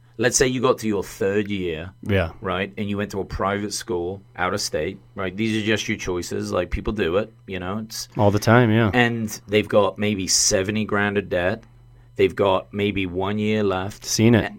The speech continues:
Speaker 1: and then because of life and other things changing, maybe they get, uh, you know, they just have, like, health problems or they have a kid and there's just,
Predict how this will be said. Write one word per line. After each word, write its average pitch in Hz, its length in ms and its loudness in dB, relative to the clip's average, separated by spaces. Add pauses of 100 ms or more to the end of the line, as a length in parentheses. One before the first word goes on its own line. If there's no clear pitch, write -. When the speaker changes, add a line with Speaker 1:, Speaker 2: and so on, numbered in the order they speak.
Speaker 1:
and 117 180 0
then 120 260 -2
because 123 320 2
of 117 140 0
life 107 540 2
and 107 160 -4
other 107 160 0
things 107 280 -4
changing, 120 800 0
maybe 98 180 -4
they 95 140 0
get, 92 380 0 (500)
uh, - 60 -6
you 101 180 0
know, 95 280 -2 (260)
they 92 480 0 (180)
just 98 220 -4
have, 90 460 -4
like, 85 160 -4
health 131 320 0
problems 110 520 0
or 98 80 0
they 90 140 0
have 90 120 -6
a 85 60 -8
kid 120 520 2
and 98 200 0
there's 90 160 -4
just, - 300 -8